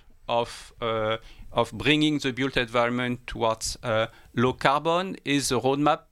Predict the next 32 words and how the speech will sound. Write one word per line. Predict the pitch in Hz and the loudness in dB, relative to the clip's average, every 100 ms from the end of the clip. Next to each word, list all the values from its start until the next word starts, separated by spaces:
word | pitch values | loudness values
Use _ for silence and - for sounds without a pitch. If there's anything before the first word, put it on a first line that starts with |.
| - | -4
that | 135 123 | -4 -4
needs | 147 139 - - | -6 -6 -8 -12
to | 127 | -8
be | 123 | -4
designed | 123 113 135 139 160 156 | -2 2 2 2 0 -4
based | 123 135 131 - | -2 -2 -2 -4
on | 123 | -6
the | 113 | -6
specificities | - 131 - 117 117 - - 143 147 135 | -4 -4 -4 -4 -4 -4 -2 0 0 0
of, | - 123 - - | 0 -2 -4 -2
uh, | 117 117 110 | 0 2 0
of, | 127 123 - | -2 -2 -2
of | 127 - | -4 -4
each | - - | -6 -4
country. | - 117 - 98 - - | -2 -2 -2 -8 -8 -10
Situation | - - - 139 135 139 | -2 -2 0 0 0 -2
in | 127 143 | -2 -4
France, | - 143 123 - - - - - - - | -4 -2 0 -2 -4 -6 -10 -6 6 6
with | 127 | 4
the | 131 | -8
energy | 131 151 151 151 | -4 -4 -4 -10
mix | 147 - | -10 -10
in | 143 | -6
France, | - 139 113 104 - - - - | -4 -4 -6 -10 -16 -20 -20 -8
with | 120 | -4
the | 127 | 0
type | 180 165 | 0 0
of | 156 | -2
construction | - 143 - 143 - 151 | -4 -6 -4 -4 -2 -2
in, | 135 135 | -2 -4
in | - 131 | -6 -8
France, | - 110 101 - | -6 -4 -4 -6